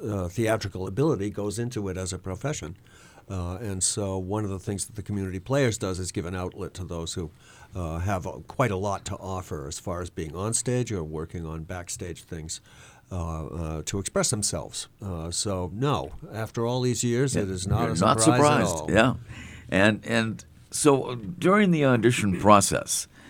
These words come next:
Speaker 2: uh, for those who might be, uh, obviously everybody, you know, gets butterflies when they audition, no matter who you are, I would imagine. Um, not, yeah, I've, I've never auditioned myself for a, a theatrical performance,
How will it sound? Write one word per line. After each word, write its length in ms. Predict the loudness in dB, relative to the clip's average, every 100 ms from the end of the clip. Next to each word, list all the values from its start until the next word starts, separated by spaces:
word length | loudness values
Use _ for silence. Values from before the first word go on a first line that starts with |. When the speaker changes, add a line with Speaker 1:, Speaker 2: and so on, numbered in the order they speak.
| -18 -4
Speaker 2:
uh, 220 | 2 4 4
for 160 | 4
those 380 | 8 10 8 6
who 160 | 4 6
might 320 | 8 6 8
be, 240 | 8 8
uh, 340 | 4 2 2 0 -2
obviously 560 | -2 0 0 2 4
everybody, 560 | 4 4 4 4 2 0
you 160 | -2 -2
know, 80 | -2
gets 240 | -2 -2
butterflies 640 | 2 2 2 0 2 2 2
when 180 | 0 2
they 140 | 2
audition, 460 | 4 4 2 2 4
no 80 | 6
matter 340 | 6 4 2
who 240 | 2 4 6
you 200 | 4 2
are, 220 | 0 0
I 80 | 0
would 160 | 0
imagine. 640 | 2 6 6 6 4 0 -2 -12 -20 -18 -10 0
Um, 720 | 2 6 6 4 2 -4 -6
not, 340 | 0 2 2 0 -10 -12 -12 -6
yeah, 160 | -2 0
I've, 220 | -2 0
I've 180 | 2 2
never 200 | 2 4
auditioned 460 | 2 2 0 0 0
myself 480 | 0 4 4 4 0
for 320 | 0 0 0
a, 260 | -2 -2
a 40 | -2
theatrical 680 | 6 6 6 2 -2 -2 -2
performance, 640 | -2 0 2 2 0